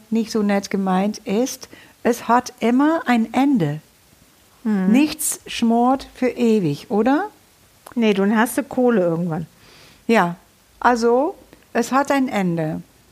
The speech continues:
Speaker 1: Und darum finde ich es nicht so katastrophal.
Speaker 2: Hm, okay, interessante
Speaker 1: Obwohl,
Speaker 2: Einsicht.
Speaker 1: ich stelle mir das nicht angenehm vor. Also, Tashi. Nein. Naja,
Speaker 2: Hm.
Speaker 1: weißt du was? Also,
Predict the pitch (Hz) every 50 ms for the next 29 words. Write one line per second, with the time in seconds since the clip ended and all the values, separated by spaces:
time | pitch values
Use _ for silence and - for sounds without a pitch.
0 | - - - 214 220 - 233 226 240 254 269 285 302 285 - 277 277 269 262 240
1 | 226 262 240 - 240 247 240 - - 240 233 233 - 220 214 214 208 196 - -
2 | 196 180 - - 156 147 151 147 147 151 - _ _ _ - - _ _ - -
3 | 190 202 233 277 269 214 185 - _ - 175 - - - - - 180 180 - -
4 | - 175 - 196 185 - - 202 - 226 202 214 233 233 - - 180 175 - 220
5 | - - - 226 214 208 208 208 190 196 196 208 202 196 196 - 190 190 190 185
6 | 170 170 170 - - - - 160 160 208 220 - 330 - - - - - 220 240
7 | 233 214 214 190 190 202 - _ - 262 285 294 - - 254 247 247 254 254 _
8 | _ _ _ _ _ _ _ _ - 330 - - - - - - 233 254 254 262
9 | 262 247 233 226 226 - - - - - - - - - - - - - - _
10 | _ _ _ _ _ _ _ _ _ _ - _ _ - - _ - - - _
11 | _ 202 208 202 180 196 185 180 185 185 - - - _ - 202 220 226 - 247
12 | 214 214 220 233 - - - _ _ - 220 214 214 214 208 208